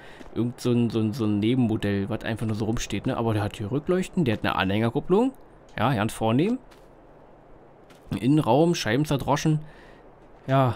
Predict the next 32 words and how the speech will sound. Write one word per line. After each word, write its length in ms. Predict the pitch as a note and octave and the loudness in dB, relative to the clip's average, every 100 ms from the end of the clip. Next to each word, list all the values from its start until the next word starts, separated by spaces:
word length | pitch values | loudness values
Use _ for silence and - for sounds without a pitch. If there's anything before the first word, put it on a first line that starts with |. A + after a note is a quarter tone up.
| - | -4
als 160 | A#2 | -4
hätten 160 | D3+ D#3 | 0 4
da 80 | C3+ | 4
schon 160 | A#2 | 6
Waschbären 300 | C3 - A2+ | 2 2 2
drin 120 | G#2+ A2 | 4 2
gewohnt. 440 | G#2+ A2 G#3+ - - - - - - - | 4 4 2 0 -6 -10 -18 -20 -20 -8
Mehrere 440 | A2+ A#2 B2 A#2 A#2 | 0 2 2 0 0
Generationen 760 | B2 A2+ G2+ - B2+ E3+ A#2 G2 | 2 2 0 0 2 4 2 0
sogar. 380 | F#2 F#2+ F#3 - - - - | -2 0 0 -4 -16 -8 -2
Ne? 140 | B2 | -2
Kühlergrill 460 | - - A#2+ A#2 A2+ | 2 2 2 2 0
fehlt, 380 | - A2+ A2 - - - | 2 0 2 -2 -10 -14
Stoßstangen 440 | - C3 A#2 A2 G2+ | -6 -4 -2 -2 -2
verbogen. 520 | G#2+ G#2+ G#2 G#2 G2+ - - - - - - - - - - - | -2 0 0 0 -4 -10 -20 -20 -20 -20 -20 -20 -20 -20 -20 -4
Ja, 580 | C3+ C#3 C3 B2+ B2 A#2 - - - | 2 4 4 2 0 -2 -8 -14 -8
texturtechnisch, 880 | B2 - F#3 F3+ E3+ - G#3 A3 - | -6 -2 0 2 0 0 -2 -2 0
ne, 280 | A#2+ E3 C#3 | 2 2 0
hat 140 | - | 0
er 100 | C3 | 2
den 180 | A2+ A#2+ | 2 0
eigentlich 520 | A2+ - D#3 - - | -2 -2 -6 -8 -10
recht 320 | - G2+ - - | -8 -8 -10 -4
gut 300 | A2 B2+ - - - - | 0 0 -4 -18 -20 -2
hingehunzt, 640 | F3 A3 D3+ C#3+ D3+ - - | 2 4 6 6 4 -2 -8
sag 200 | A#2+ A2 | -2 0
ich 60 | A#2+ | 0
mal. 160 | G2+ | -2
Wir 60 | A#2+ | -2
steigen 240 | - C#3 | 0 2
mal 80 | G#2+ | 2
ein. 240 | E2+ A#3 | 2 0